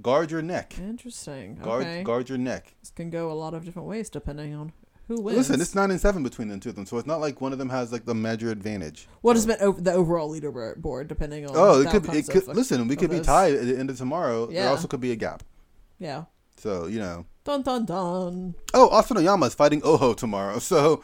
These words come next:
Speaker 1: <laughs> rip to Oho.
Speaker 2: <laughs> Oh, man. Uh, he's been doing so well.
Speaker 1: Yep. So, yeah,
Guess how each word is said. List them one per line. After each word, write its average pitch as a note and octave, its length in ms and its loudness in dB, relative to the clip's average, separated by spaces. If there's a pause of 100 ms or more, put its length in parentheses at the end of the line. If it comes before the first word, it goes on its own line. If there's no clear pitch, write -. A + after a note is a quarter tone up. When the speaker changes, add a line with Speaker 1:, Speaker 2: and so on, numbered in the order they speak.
(140)
Speaker 1:
<laughs> - 160 -20
rip F#3 340 6
to F3+ 100 0
Oho. C#3+ 480 4
Speaker 2:
<laughs> - 180 4
Oh, D4+ 260 10
man. A3 400 4 (400)
Uh, G#3+ 460 2
he's G#3 180 0
been A3 140 2
doing G#3+ 260 2
so G3 240 0
well. E3 400 -4 (140)
Speaker 1:
Yep. C#3 300 2 (680)
So, A#3+ 120 0
yeah, A#3 400 2